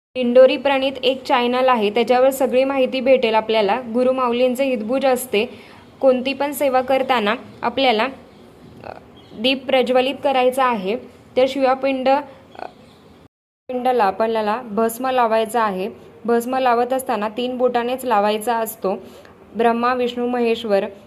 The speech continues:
या तिन्ही पण बोटाने लावायचा असतो. ला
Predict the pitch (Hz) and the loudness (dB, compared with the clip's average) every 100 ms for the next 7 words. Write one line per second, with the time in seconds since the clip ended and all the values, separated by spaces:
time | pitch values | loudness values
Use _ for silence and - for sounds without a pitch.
0 | - 240 247 247 240 254 277 254 240 233 | -6 -4 -2 -2 -2 -2 -2 0 0 -2
1 | 247 240 208 220 233 226 226 196 226 - | 0 0 0 0 -2 -4 -4 -4 -4 -12
2 | - - - - - - - - - - | -20 -20 -20 -20 -20 -20 -20 -20 -20 -20
3 | - - - - - - - - - - | -20 -20 -20 -20 -20 -20 -20 -20 -20 -20
4 | - - - - _ _ _ _ 202 190 | -20 -20 -20 -20 _ _ _ _ -12 -10